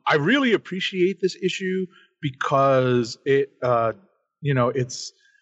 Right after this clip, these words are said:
it's obviously the Avengers on their time-spanning journey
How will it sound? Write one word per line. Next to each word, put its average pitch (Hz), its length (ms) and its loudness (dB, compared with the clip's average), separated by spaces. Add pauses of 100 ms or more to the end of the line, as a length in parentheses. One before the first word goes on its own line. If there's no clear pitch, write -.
(540)
it's 151 200 0
obviously 214 500 0
the 170 100 0
Avengers 147 440 0
on 139 140 4
their 127 100 2
time-spanning 131 1000 -2 (220)
journey 127 520 2